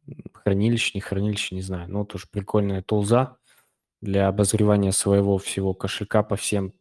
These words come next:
м, Л два подсетям, со всеми Н Ф Тишками, всё-всё-всё. У вас сразу всё видно, чтоб никуда не лазить, не ходить, не переключать. Defund,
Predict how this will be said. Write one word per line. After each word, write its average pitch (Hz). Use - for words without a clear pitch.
м, 120
Л 95
два 95
подсетям, 131
со -
всеми 101
Н 95
Ф 95
Тишками, 104
всё-всё-всё. -
У 90
вас 92
сразу 95
всё -
видно, 120
чтоб -
никуда 98
не 98
лазить, 123
не 92
ходить, 117
не 98
переключать. 101
Defund, 107